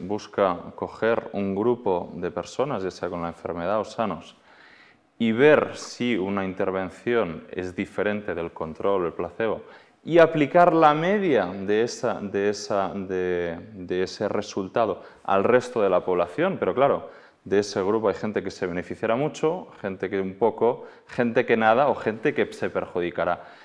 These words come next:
Y esa media lo aplicamos a todo el mundo. Por tanto, la medicina basada en la evidencia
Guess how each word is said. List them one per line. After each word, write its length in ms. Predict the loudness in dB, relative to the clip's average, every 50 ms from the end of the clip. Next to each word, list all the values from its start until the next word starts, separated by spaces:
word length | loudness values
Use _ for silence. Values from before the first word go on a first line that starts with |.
| -20 _ _
Y 160 | -2 2 4
esa 280 | 4 4 4 2 2 2
media 380 | 2 2 0 2 4 4 6
lo 120 | 6 6 4
aplicamos 560 | 4 2 0 2 2 2 2 0 -2 -2 -4
a 60 | -4
todo 200 | -2 0 0 0
el 60 | 0
mundo. 380 | -2 -2 -4 -4 -6 -8 -10 -12 -16 _ _ -20 -20 -20 -20 -20 -20 -20 _ _ _ 4
Por 160 | 4 6 6
tanto, 300 | 6 4 6 4 4 4
la 100 | 4 4
medicina 380 | 2 2 0 0 -2 0 2
basada 340 | 2 2 2 2 0 0 0
en 80 | 2 2
la 80 | 2
evidencia 600 | 2 2 0 0 0 -2 -4 -6 -6 -4 -4 -4